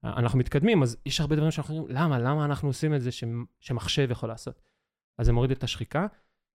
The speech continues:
אה, זה מקטין את ה-, נקרא לזה,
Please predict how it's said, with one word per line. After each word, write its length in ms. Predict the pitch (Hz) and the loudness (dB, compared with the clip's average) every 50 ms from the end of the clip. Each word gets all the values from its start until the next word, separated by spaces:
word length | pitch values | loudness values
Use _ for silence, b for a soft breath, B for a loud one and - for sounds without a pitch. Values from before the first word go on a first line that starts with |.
| _ - | _ 0
אה, 220 | 120 123 123 120 - - | 0 2 2 0 -2 -4
זה 140 | 120 117 127 | -2 0 0
מקטין 720 | 127 131 - - - _ _ 196 208 214 220 226 226 220 - - | 0 0 -2 -6 -12 _ _ 0 0 2 0 0 -4 -6 -8 -10
את 140 | - - 135 | -10 -6 -4
ה-, 640 | 123 123 120 123 123 123 123 123 120 120 117 120 - - - 139 | -4 -2 -2 -2 -2 -2 -2 -2 -2 -4 -4 -6 -8 -10 -12 -12
נקרא 220 | 123 - 139 139 | -8 -4 -2 -2
לזה, 520 | 139 139 131 123 123 127 123 120 117 113 | 0 0 -2 -2 -2 -2 -2 -2 -2 -4